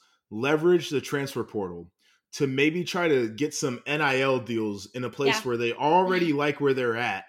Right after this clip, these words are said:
Speaker 2: Mm-hmm.
Speaker 1: but they wanna make sure they're getting the most out of it?
Speaker 2: Yeah. I think that's fair in the, in the day and age we're living in. Um, I think it's interesting. I just saw that, uh,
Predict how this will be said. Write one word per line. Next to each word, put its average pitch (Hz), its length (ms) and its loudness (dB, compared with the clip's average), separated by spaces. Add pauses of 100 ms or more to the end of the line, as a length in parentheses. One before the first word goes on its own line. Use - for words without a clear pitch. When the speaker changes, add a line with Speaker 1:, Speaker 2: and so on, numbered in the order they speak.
Speaker 2:
Mm-hmm. 196 280 -10
Speaker 1:
but 143 160 0
they 147 120 4
wanna 151 280 2
make 143 220 0
sure 135 200 0
they're 127 160 0
getting 127 320 2
the 117 80 -2
most 123 600 0
out 110 200 0
of 85 120 -12
it? 80 140 -20 (600)
Speaker 2:
Yeah. 262 320 2 (640)
I 226 140 2
think 294 240 -4
that's 247 240 0
fair 262 500 -2 (100)
in 233 180 -4
the, 214 180 -2
in 208 140 -6
the 226 100 -6
day 226 540 -2
and 208 140 -6
age 214 300 -4
we're 214 140 -6
living 196 400 -2
in. 294 240 2 (440)
Um, 196 480 0 (500)
I 220 100 2
think 226 240 -4
it's 190 160 -6
interesting. 190 420 -8
I 165 120 -8
just - 500 -8
saw 160 320 -6
that, 147 280 -6 (100)
uh, 143 260 -10